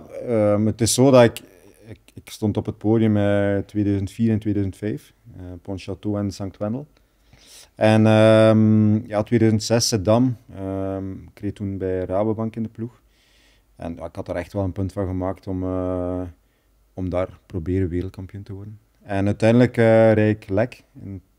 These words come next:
het ingaan van de laatste ronde. Eh, en, en alles lag nog open op die moment. Ik denk, eh, dat of Vervekken of ik had wereldkampioen geworden die dag.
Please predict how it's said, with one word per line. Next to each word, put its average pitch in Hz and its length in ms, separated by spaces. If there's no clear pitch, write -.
het 104 100
ingaan 98 220
van 95 100
de 92 60
laatste 92 320
ronde. 101 200
Eh, 87 260
en, 85 200
en 87 140
alles 87 260
lag 87 140
nog 85 140
open 87 200
op 92 80
die 87 100
moment. 82 380
Ik 87 140
denk, 87 240
eh, 87 100
dat 98 220
of 107 160
Vervekken 95 440
of 87 100
ik 92 120
had 90 200
wereldkampioen 87 480
geworden 85 260
die 85 140
dag. 82 120